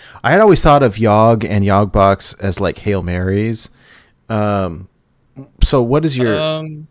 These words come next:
Speaker 1: what is your take on that?
Speaker 2: Um, I actually written a whole, uh, well, I written an article a while back about, um,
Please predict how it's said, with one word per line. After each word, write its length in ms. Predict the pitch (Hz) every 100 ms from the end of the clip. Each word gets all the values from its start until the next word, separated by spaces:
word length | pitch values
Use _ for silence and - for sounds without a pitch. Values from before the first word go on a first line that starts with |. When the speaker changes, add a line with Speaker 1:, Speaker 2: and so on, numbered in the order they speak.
| _
Speaker 1:
what 140 | 113 117
is 100 | 101
your 80 |
take 240 | 92 98 92
on 140 | 95
that? 320 | 90 87 82 - - - - - - - - - - - _ _ _ - - 107 _ _ _ -
Speaker 2:
Um, 440 | 123 139 143 143
I 80 | 113
actually 400 | 156 - 302 220
written 960 | 147 120 123 - - 143 135 131 131 123 _ _ _ _ _ _ _
a 120 | 113
whole, 520 | 110 117 113 117 113 104
uh, 440 | 98 95 87 90 - - - - - - - _ _ - _ _ _ -
well, 200 | 120 123
I 100 | 120
written 460 | 120 143 - 247 185
an 120 | 104
article 640 | 82 120 131 113 107 107 - - - - - - - - - - - -
a 60 | 104
while 380 | 101 104 107 104
back 400 | - 90 104 -
about, 420 | 104 101 98 85
um, 260 | 101 95